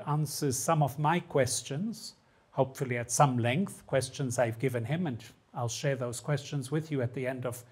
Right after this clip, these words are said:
this morning's session. Um, there will be time also to pose questions to him. I say immediately, David is a very, very open person, willing to take any question, okay?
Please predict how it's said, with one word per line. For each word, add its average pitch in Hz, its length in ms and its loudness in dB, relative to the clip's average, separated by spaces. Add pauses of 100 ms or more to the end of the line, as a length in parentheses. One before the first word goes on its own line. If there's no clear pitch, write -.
(300)
this - 180 -4
morning's 160 360 4
session. 156 420 -4 (640)
Um, 131 560 6
there 143 120 4
will 135 120 4
be 135 100 0
time 135 380 2
also 135 400 0 (100)
to 143 180 -2
pose 131 380 2
questions 143 640 -2
to 147 160 -2
him. 139 380 -2 (400)
I 202 140 8
say 165 800 4
immediately, 185 720 2 (320)
David 151 360 4
is - 240 -2
a 120 280 2 (100)
very, 156 480 2
very 139 320 2
open 143 540 0
person, 139 600 0
willing 131 440 -4
to 147 100 -4
take 139 340 -4
any 147 260 4
question, 120 600 -4 (720)
okay? 135 460 0